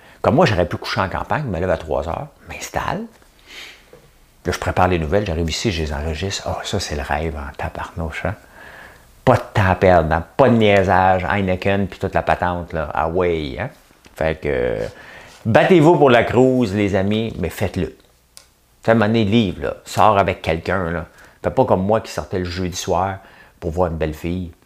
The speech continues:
T'as trop gêné, hein. Je collais malade, mais j'étais pas malade, hein.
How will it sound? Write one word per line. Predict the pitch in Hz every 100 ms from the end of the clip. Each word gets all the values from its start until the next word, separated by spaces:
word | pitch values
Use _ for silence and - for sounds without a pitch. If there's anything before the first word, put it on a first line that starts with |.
| _ _ _ _ _ _ _ _ - _ _ _ _ -
T'as | -
trop | 117 120
gêné, | 98 98 98 - - _ _ _ _ 107
hein. | 120 - _ - -
Je | -
collais | 82 95
malade, | 98 87 101 107
mais | 80
j'étais | 73
pas | 71 82
malade, | 76 87 95 82
hein. | 85